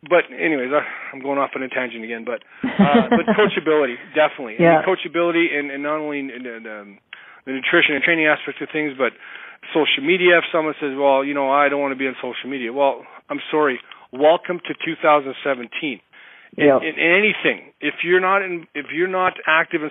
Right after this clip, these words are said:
Speaker 1: social media, you don't fucking exist.
Speaker 2: Yeah.
Speaker 1: Bottom line.
Speaker 2: Yeah.
Speaker 1: And if anybody tries to tell me different, I laugh in their face and say, "Well, you know, have fun doing what you're doing because, uh, uh,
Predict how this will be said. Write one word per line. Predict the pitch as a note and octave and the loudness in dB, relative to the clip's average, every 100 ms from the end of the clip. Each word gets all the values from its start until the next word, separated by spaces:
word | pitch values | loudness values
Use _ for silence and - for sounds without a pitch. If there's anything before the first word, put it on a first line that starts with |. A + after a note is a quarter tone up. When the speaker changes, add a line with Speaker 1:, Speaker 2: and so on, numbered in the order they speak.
| - | -4
Speaker 1:
social | D#3 D3+ | -2 -2
media, | E3 D#3 | -2 -6
you | C#3 | -8
don't | D#3 D3+ - | -8 -6 0
fucking | D#3 - D3+ | 0 0 -6
exist. | B2 - C3+ A2+ - - _ _ - _ _ | -6 -6 -4 -4 -8 -20 _ _ -20 _ _
Speaker 2:
Yeah. | - | 4
Speaker 1:
Bottom | C3+ D3 C#3+ | 4 4 0
line. | C3 A#2 - _ _ _ _ - | -2 -2 -6 _ _ _ _ -12
Speaker 2:
Yeah. | B2 A#2+ | -4 0
Speaker 1:
And | B2+ | 2
if | D3 | 2
anybody | F#3+ F#3+ G3 F#3+ E3+ | 2 2 0 0 -2
tries | - F3 F3 | 2 2 2
to | E3+ | -2
tell | F3+ | -2
me | F3 E3 | -2 0
different, | E3 - D3+ | -2 -4 -4
I | C3+ | -2
laugh | C3 D3+ D#3+ | 2 4 2
in | E3 | -2
their | D#3 | -2
face | D3+ D3+ - | 2 0 0
and | C3+ | -6
say, | C3+ B2 - - - - - | -2 -2 -4 -16 -20 -18 0
"Well, | C#3+ C#3+ _ _ - | 2 2 _ _ -8
you | C3+ | -6
know, | C3 - - | -6 -8 -6
have | - D#3 - | 2 2 4
fun | E3 | 2
doing | D3 D3+ | 2 0
what | C#3 | 0
you're | C#3+ | -2
doing | D3 C3+ | 0 -2
because, | A#2+ A2+ A#2+ A2+ - - _ - - - - _ | -4 -4 -4 -4 -8 -20 _ -20 -20 -20 -20 _
uh, | B2 | 2
uh, | C3+ B2+ G#2 B2+ B2 | 4 4 2 2 2